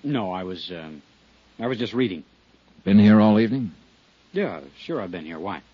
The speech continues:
Speaker 2: You haven't been out in the last half hour?
Speaker 1: I said I'd been here all evening.
Speaker 2: You weren't down the road at the Markey place a few minutes ago?
Speaker 1: No, I wasn't. Now, look, I've answered just about all the questions I'm going to, to you or to anybody else.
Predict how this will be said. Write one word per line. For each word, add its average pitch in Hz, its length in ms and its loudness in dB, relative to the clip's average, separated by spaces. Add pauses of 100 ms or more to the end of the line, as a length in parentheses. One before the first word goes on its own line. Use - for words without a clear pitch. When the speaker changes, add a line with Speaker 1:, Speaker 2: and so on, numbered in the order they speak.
(540)
Speaker 2:
You 73 120 -10
haven't 104 240 4
been 101 100 4
out 117 200 4
in 110 80 4
the 92 60 2
last 104 320 0
half 110 260 -6
hour? 117 280 -4
Speaker 1:
I 95 60 -8
said 175 200 -2
I'd 107 220 -4
been 143 160 -4
here 120 240 -6
all 113 180 -2
evening. 98 300 -4
Speaker 2:
You 80 80 -12
weren't 110 220 0
down 117 240 2
the 107 100 2
road 123 260 2
at 117 80 -2
the 101 80 -6
Markey 113 380 -2
place 131 320 -2
a 113 60 -10
few 135 180 -8
minutes 139 280 -10
ago? 139 240 -6
Speaker 1:
No, 165 300 4
I 147 140 -2
wasn't. 139 460 -2 (1120)
Now, 139 100 -2
look, 156 200 2 (880)
I've 160 200 0
answered 151 320 0
just 151 220 -6
about 139 180 -4
all 147 220 -2
the 165 60 -6
questions 139 460 -8
I'm 127 180 -8
going 110 320 -8
to, 90 220 -12
to 110 120 -14
you 139 360 -4
or 110 140 -4
to 101 100 -10
anybody 120 420 -6
else. - 360 -10